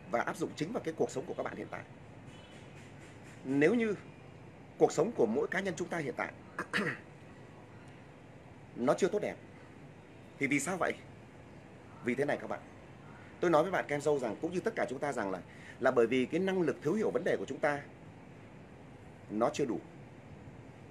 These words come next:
cho nên vấn đề nó trở thành vấn đề. Còn nếu cái năng lực thấu hiểu mọi chuyện của chúng ta trong cuộc sống này nó thừa đủ để chúng ta giải quyết mọi vấn đề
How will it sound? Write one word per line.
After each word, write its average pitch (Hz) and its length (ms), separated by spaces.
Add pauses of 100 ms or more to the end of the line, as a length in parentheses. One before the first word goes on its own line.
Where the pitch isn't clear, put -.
(180)
cho 156 100
nên 156 160
vấn 147 160
đề 113 220 (220)
nó 110 200
trở 101 120
thành 92 160
vấn 87 100
đề. 104 120 (1160)
Còn 131 140
nếu 151 120
cái 233 120
năng 208 180
lực 156 140
thấu 156 120
hiểu 180 160 (320)
mọi 123 260
chuyện - 240
của 107 80
chúng 127 140
ta 156 120
trong 151 180
cuộc 110 100
sống 131 140
này 107 160 (1500)
nó 135 240
thừa 143 220
đủ 107 300
để 104 100
chúng 147 120
ta 180 100
giải 101 200
quyết 208 160
mọi - 140
vấn 143 140
đề 104 160